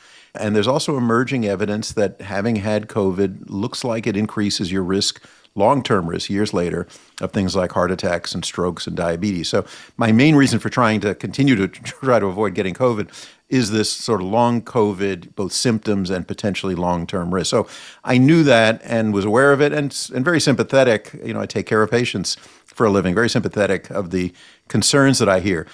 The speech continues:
But when you see, you know, you read in the newspaper, someone has continued fatigue, and you say, "Oh, that doesn't sound so bad."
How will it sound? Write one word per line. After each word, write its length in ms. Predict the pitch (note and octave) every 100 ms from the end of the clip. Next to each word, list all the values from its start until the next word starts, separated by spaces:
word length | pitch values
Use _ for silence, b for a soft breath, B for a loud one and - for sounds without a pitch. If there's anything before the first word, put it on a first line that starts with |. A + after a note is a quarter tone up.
| B B B
But 140 | - A#2+
when 140 | C3+
you 160 | C3+ C3
see, 320 | - G3+ F#3+
you 100 | D#3+
know, 80 | C#3+
you 120 | C#3
read 100 | F3+
in 60 | D3+
the 80 |
newspaper, 800 | B2+ C#3+ - B2 G#2+ A2+ G#2 A2 A#2+ -
someone 420 | - C#3+ C#3 C3
has 340 | A#2+ A#2 A2+
continued 600 | - A#2+ G#2 A#2 A2+ G#2+ -
fatigue, 600 | G#2 - G#2+ E2 - - A#2 -
and 320 | A#2+ A2 G#2+
you 80 | G2
say, 140 | -
"Oh, 300 | - - C3+
that 180 | A2 -
doesn't 160 | A2 E2+
sound 260 | F2 E2+
so 140 | - F2
bad." 320 | B2+ B2+